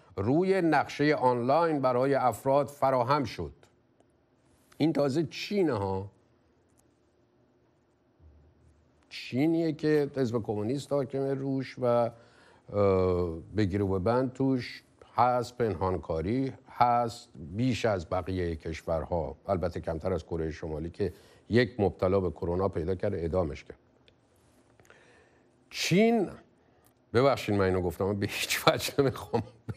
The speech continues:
هیچ وجه نمی‌خواستم مقایسه‌ای بکنم، ولی این، این شیوه های، حالا ما داریم درباره چین صحبت می‌کنیم. چین دهم بهمن که خبر ابتلای بیش از پنج هزار نفر به کرونا و فوت شدن حدود صد و چهل نفر در این کشور منتشر شد،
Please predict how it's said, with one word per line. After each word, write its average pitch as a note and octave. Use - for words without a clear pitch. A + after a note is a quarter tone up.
هیچ -
وجه C3+
نمی‌خواستم B2
مقایسه‌ای G#2
بکنم، G2
ولی B2
این، C#3+
این F3
شیوه B2+
های، D3
حالا B2+
ما C#3+
داریم C3+
درباره B2
چین D#3
صحبت F#2+
می‌کنیم. D#2+
چین A3
دهم D#3
بهمن E3
که D3+
خبر C#3+
ابتلای D#3+
بیش D3+
از D#3
پنج D#3+
هزار D#3+
نفر D#3+
به D3+
کرونا C#3
و -
فوت C3+
شدن C#3
حدود C#3+
صد D3
و D3
چهل D#3
نفر C3+
در B2
این A#2+
کشور A2+
منتشر G2
شد، E3+